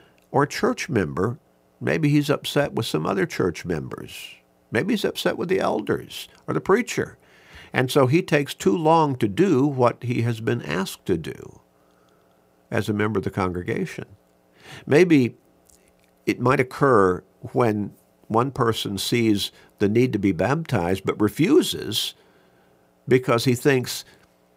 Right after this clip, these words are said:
"Mm, my wife's been after me to do this for years. And if I go ahead and do this, it's gonna look like I just gave in to her and she was right." And so, you know, he's rebellious. He's not gonna do that 'cause he's not gonna admit that he was wrong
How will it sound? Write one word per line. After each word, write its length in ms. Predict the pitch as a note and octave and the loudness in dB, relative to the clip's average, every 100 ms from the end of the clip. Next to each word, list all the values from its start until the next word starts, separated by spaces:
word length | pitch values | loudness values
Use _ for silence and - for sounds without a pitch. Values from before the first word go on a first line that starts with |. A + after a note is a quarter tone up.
| _ - | _ -16
"Mm, 1040 | - - - - E2+ - - - - - | -12 -10 -10 -10 -12 -12 -12 -12 -12 -8
my 140 | A#2 | 0
wife's 320 | D3 C#3 B2+ - | 4 4 2 0
been 160 | A#2+ | 0
after 280 | A2+ A2+ G#2 | 2 2 0
me 120 | G#2 | 2
to 100 | G2 | 2
do 220 | F#2 A2+ | 4 2
this 260 | G#2 A2 - | 4 2 0
for 180 | - F#2+ | 0 2
years. 960 | F#2+ G2+ F2+ D2+ - - - - - _ _ _ _ _ _ _ _ _ _ _ - | 4 6 4 2 -8 -14 -10 -10 -12 _ _ _ _ _ _ _ _ _ _ _ -2
And 100 | G2+ | 4
if 80 | |
I 100 | C#3+ | 6
go 200 | F#3 D#3 | 8 6
ahead 180 | C3+ C3 | 6 4
and 120 | G#2+ | 4
do 200 | G2+ C3 | 6 8
this, 260 | G#2 G#2 G#2 | 8 4 2
it's 140 | A2+ | 0
gonna 260 | - A2 G2 | 4 6 6
look 240 | A2 A#2 | 6 4
like 240 | A2 F#2+ G2 | 6 4 4
I 120 | F#2+ | 2
just 440 | F#2 F#2+ - G2+ | 4 0 0 -4
gave 320 | G2 A2 A2 G#2 | 2 6 6 6
in 180 | G2 | 2
to 100 | F2+ | 2
her 200 | F2 G2+ | 2 4
and 120 | F2+ E2+ | 2 0
she 220 | - D#3 | 4 6
was 260 | A2 F#2+ | 6 4
right." 380 | F#2 F#2+ D#2 C2 | 4 2 2 0
And 160 | F2+ F2+ | -4 0
so, 280 | G#2+ G2 - - - - _ _ | 2 2 2 -10 -20 -20 _ _
you 100 | - | -6
know, 80 | A2+ | -4
he's 240 | G#2 C3 C#3 | -4 -4 -2
rebellious. 600 | C3 G2 F2+ D#4+ - - | -2 0 0 0 -4 -6
He's 140 | A2 | -4
not 160 | C#3+ D3+ | -4 -2
gonna 140 | D3+ | -4
do 220 | A#2 C3 | -2 -2
that 280 | B2 E2+ - | 0 -4 -2
'cause 140 | G#2 | -4
he's 160 | G2+ G2+ | -2 -2
not 240 | A#2 B2 | -2 -2
gonna 160 | - G#2+ | -2 0
admit 400 | G2 G2 D#3 D#3+ | 2 0 -4 -2
that 120 | B2 | -2
he 100 | A#2 | 0
was 240 | C#3 D3 C#3+ | 0 0 2
wrong 580 | E3 - F3+ F#2+ C2 | 4 6 6 4 -2